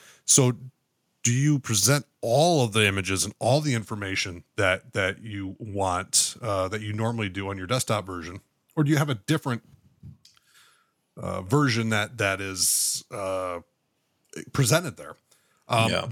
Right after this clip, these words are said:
Speaker 1: forums are another thing that's huge because the thing is, is
Speaker 2: Huge.
Speaker 1: if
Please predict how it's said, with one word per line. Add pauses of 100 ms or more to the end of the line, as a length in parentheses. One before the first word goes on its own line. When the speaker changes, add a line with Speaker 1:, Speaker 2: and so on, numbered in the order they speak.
(100)
Speaker 1:
forums
are
another
thing
that's
huge
because (340)
the
thing
is,
is
Speaker 2:
Huge. (240)
Speaker 1:
if